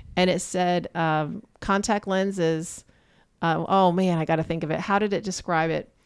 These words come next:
It said, "Replace your contact lens solution every night, just like you replace your underwear." And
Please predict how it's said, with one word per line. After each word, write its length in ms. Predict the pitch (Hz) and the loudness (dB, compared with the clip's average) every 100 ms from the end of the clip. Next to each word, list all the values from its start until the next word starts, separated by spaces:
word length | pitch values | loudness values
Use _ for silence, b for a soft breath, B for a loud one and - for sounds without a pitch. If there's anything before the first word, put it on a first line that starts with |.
| b b b | b b b
It 100 | 185 | -4
said, 200 | 180 202 | 2 2
"Replace 640 | 185 185 - 214 247 - - | 2 0 4 6 6 2 0
your 160 | 196 | -2
contact 460 | - 202 208 220 - | 2 0 2 2 2
lens 240 | 190 190 | 2 2
solution 500 | - 175 175 196 190 | 0 2 2 2 0
every 280 | 170 175 185 | 0 2 2
night, 340 | 175 160 156 - | 2 2 0 -2
just 200 | 175 - | -2 0
like 200 | 180 - | 0 0
you 100 | 170 | -2
replace 440 | 175 - 165 170 | 0 2 2 2
your 120 | 165 | 0
underwear." 580 | 127 175 165 151 151 143 - B B B - | 0 2 2 2 2 -2 -6 B B B 2
And 420 | 196 208 - - | 4 4 2 -2